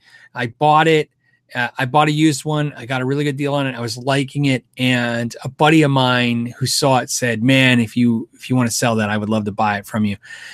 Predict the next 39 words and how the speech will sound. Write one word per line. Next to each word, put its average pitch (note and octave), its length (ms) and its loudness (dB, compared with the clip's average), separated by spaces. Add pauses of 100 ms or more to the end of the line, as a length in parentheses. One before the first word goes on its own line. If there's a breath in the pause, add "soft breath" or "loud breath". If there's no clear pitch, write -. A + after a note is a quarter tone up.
(160 loud breath)
And B2 220 2
he E3 100 10
knew F3+ 140 10
what F3+ 100 10
I F3 60 8
paid D3+ 260 4
for D#3 140 6
it, C#3+ 40 6
and C#3 60 4
he C#3 60 4
offered C#3 180 2
me C3+ 60 4
two D#3+ 140 0
hundred D3+ 100 6
dollars C#3+ 240 6
over C3 140 2
that. B2+ 200 0
And B2 80 -4
I, A#2+ 200 -4 (640 soft breath)
I C3+ 100 2
said, C3 320 4 (220)
uh, A#3+ 40 -2 (280)
I D#3+ 80 4
had F3+ 240 4
it F3+ 160 2
for F#3 120 6
about D3+ 260 6
a C3+ 40 4
week E3+ 240 2
or F#3+ 80 6
two, E3+ 320 2
and D3+ 100 2
then C3+ 140 0
I B2+ 100 -2
thought, C3 320 -2
"Man, D#3 640 0
you D#3+ 140 -4
know D#3 140 2
what? D3+ 360 2